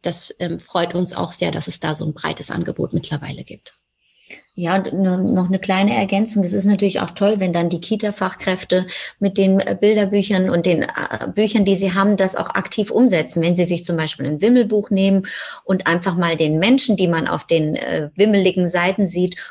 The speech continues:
Speaker 2: unterschiedliche Namen geben, äh, aus unterschiedlichen Herkunftsländern, dann kann ich auch schon in so einem Buch, wo vielleicht gar kein Text drin ist, dieses Thema einfach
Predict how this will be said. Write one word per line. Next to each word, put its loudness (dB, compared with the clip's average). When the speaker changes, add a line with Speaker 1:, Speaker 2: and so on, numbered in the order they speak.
Speaker 2:
unterschiedliche 2
Namen 4
geben, -2
äh, -6
aus -4
unterschiedlichen 0
Herkunftsländern, 0
dann 0
kann 2
ich 0
auch 0
schon 2
in 4
so 2
einem 6
Buch, 2
wo 2
vielleicht -8
gar -2
kein 0
Text -2
drin 4
ist, 0
dieses 2
Thema 2
einfach 0